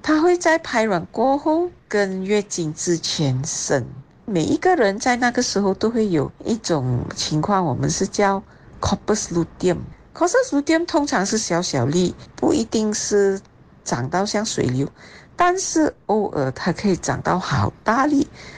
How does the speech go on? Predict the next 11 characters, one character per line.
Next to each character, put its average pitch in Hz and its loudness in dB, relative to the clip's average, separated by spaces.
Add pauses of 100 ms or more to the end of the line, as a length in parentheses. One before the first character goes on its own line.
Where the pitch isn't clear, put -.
(140)
然 170 2
后 196 2 (280)
扫 147 -2
描 139 0
真 180 0
的 165 2
会 190 2
看 185 -2
到 165 2
是 175 -4
像 170 -2